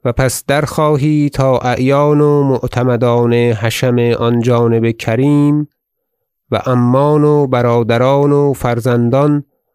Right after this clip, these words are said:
ادام الله تأییدهم با اعیان قضاة و علما به مجلس خان حاضر آیند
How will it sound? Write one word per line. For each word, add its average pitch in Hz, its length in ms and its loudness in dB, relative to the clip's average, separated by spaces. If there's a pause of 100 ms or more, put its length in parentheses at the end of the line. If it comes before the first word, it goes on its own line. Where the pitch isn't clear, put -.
(280)
ادام 123 460 2
الله 127 600 2
تأییدهم 120 1040 0 (640)
با 120 280 2
اعیان 143 680 0
قضاة 120 580 0
و 120 160 0
علما 131 640 0
به 131 140 -2
مجلس 117 480 0
خان 139 400 0
حاضر 123 500 0
آیند 143 680 2